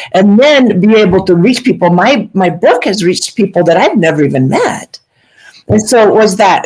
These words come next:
courage of going, "Okay, here I am. God is calling me to something higher.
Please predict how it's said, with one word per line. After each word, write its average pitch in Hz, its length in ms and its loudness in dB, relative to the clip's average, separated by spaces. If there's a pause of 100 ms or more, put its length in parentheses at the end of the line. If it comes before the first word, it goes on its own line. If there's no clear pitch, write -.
(160)
courage 277 360 0
of 185 140 -2
going, 190 420 0 (600)
"Okay, 208 240 0
here 202 200 0
I 240 120 2 (100)
am. 175 460 0 (840)
God 196 260 2
is 202 140 0
calling 233 380 0
me 233 100 2
to 220 100 2
something 220 400 0
higher. 165 720 0